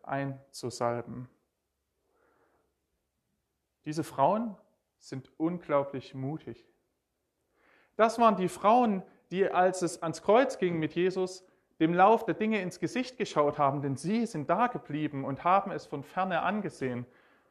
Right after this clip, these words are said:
bei aller Schmerzhaftigkeit. Die Männer sind stattdessen geflohen und haben es nicht ertragen.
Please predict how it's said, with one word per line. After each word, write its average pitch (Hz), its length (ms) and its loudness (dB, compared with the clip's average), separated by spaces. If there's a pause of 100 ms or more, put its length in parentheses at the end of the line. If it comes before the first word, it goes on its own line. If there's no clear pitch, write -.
(180)
bei 139 100 -2
aller 170 200 4
Schmerzhaftigkeit. 139 920 0
Die 127 60 -6
Männer 143 340 -2
sind 170 200 -8
stattdessen 135 640 -8
geflohen 127 640 -4
und - 300 -16
haben 135 280 -2
es - 160 -12
nicht 143 420 -8 (500)
ertragen. 135 640 -6